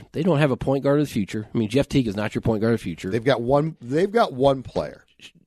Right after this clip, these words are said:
Speaker 1: Cat is your best outside shooter.
Speaker 2: Right.
Speaker 1: You've gotta get more shooters.
Speaker 2: But they've got
Speaker 1: Yeah.
Speaker 2: Cat. They've, and, and hey, you know what? That's a really good
Speaker 1: Yeah, it's a
Speaker 2: player.
Speaker 1: good
Speaker 2: That's a
Speaker 1: starting
Speaker 2: great
Speaker 1: point,
Speaker 2: player.
Speaker 1: yeah.
Speaker 2: But I think you're right about this. I don't think there's anything.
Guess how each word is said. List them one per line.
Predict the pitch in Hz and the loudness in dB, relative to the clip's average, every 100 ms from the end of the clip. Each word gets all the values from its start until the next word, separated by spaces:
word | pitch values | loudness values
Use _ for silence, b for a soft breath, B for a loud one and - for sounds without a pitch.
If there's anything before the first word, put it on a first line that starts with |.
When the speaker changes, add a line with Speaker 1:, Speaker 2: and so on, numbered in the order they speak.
| - - | -18 -4
Speaker 1:
Cat | 143 151 | 0 0
is | 147 | 2
your | 143 | 0
best | 135 143 147 | 2 2 2
outside | 135 135 139 | 0 0 -2
shooter. | - 117 120 107 | 0 0 0 0
Speaker 2:
Right. | 113 | 0
Speaker 1:
You've | 156 | 2
gotta | 151 151 | 2 4
get | 151 | 4
more | 147 147 | 4 2
shooters. | - 120 120 | 2 0 2
Speaker 2:
But | 131 | 2
they've | 202 | 2
got | 226 190 - | 0 0 0
Speaker 1:
Yeah. | 311 233 | 2 2
Speaker 2:
Cat. | - | -2
They've, | 139 170 | 0 0
and, | 185 B B 170 185 | 0 B B 2 2
and | 170 147 | 0 0
hey, | 196 147 | 0 0
you | 110 | 0
know | 135 | 2
what? | 139 160 202 _ - | 4 4 2 _ 2
That's | 151 180 | 2 2
a | 151 131 107 95 _ | 2 0 0 -10 _
really | 123 127 180 190 | -2 6 8 8
good | 147 | 6
Speaker 1:
Yeah, | 392 | 0
it's | 139 | 2
a | |
Speaker 2:
player. | 156 143 | 4 4
Speaker 1:
good | 185 196 190 | 4 4 4
Speaker 2:
That's | |
a | |
Speaker 1:
starting | 165 - | 4 6
Speaker 2:
great | 175 | 6
Speaker 1:
point, | 160 180 | 6 4
Speaker 2:
player. | 170 120 | 2 2
Speaker 1:
yeah. | - _ - _ | -4 _ -20 _
Speaker 2:
But | 143 156 - _ _ | 4 4 2 _ _
I | 117 160 | 0 2
think | 370 - | 0 0
you're | 151 | 2
right | 135 196 | 4 4
about | 370 349 - | 2 -2 0
this. | 95 - - 107 | -2 -2 -8 0
I | 151 | 2
don't | 240 185 | 2 0
think | 170 | 0
there's | 147 131 - | 4 2 2
anything. | 135 185 185 190 175 | 2 2 2 2 2